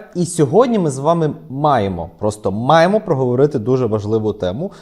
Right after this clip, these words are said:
стосовно американського бюджету і тієї допомоги, яка може бути виділена Україні. Я бачу дуже багато новин, які фактично просто не розуміють, про що вони пишуть.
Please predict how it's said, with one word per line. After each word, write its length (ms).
стосовно 440
американського 640
бюджету 460
і 120
тієї 440
допомоги, 480
яка 180
може 280
бути 260
виділена 440
Україні. 500
Я 140
бачу 300
дуже 320
багато 500
новин, 420
які 580
фактично 360
просто 320
не 160
розуміють, 540
про 80
що 200
вони 180
пишуть. 320